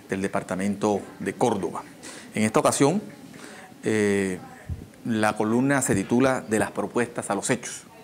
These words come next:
El pasado veintisiete de octubre finalizó el debate electoral en el departamento de Córdoba.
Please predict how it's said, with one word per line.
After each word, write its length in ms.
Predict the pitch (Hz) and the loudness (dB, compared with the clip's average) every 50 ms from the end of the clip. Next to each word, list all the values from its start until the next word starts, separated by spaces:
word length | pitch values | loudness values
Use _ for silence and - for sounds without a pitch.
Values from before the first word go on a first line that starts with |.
| - - - - - - - - - - - - | -18 -18 -18 -18 -16 -10 -8 -6 -6 -8 -6 -6
El 80 | - - | -6 -2
pasado 560 | - 113 - - 127 143 160 165 170 170 - - | -2 0 2 4 4 6 6 6 6 4 2 2
veintisiete 680 | - 127 117 107 104 104 - - 127 127 - 151 147 143 | 2 2 4 4 2 0 2 4 4 4 6 4 4 6
de 100 | 120 110 | 4 2
octubre 460 | 98 101 - - 139 139 113 101 104 127 127 - | 0 0 2 4 4 4 6 4 2 0 -4 -10
finalizó 460 | - - 113 107 107 101 98 - - 113 | -4 0 2 4 4 4 2 2 2 4
el 80 | 120 | 4
debate 480 | 123 127 117 120 120 120 - 135 127 123 - | 6 6 6 6 6 6 4 4 4 4 2
electoral 480 | 107 101 95 92 - 101 104 117 131 131 | 2 0 0 0 0 2 4 4 4 4
en 140 | 117 107 101 | 4 2 0
el 80 | 95 | -2
departamento 840 | 95 98 104 98 - - 98 101 101 95 - - 113 107 98 - - - | -2 -4 -4 -4 -4 -2 -2 0 0 0 2 4 4 4 4 2 -2 -4
de 80 | 120 - | -6 0
Córdoba. 420 | - 123 135 151 165 175 160 151 | 4 4 6 6 6 4 4 2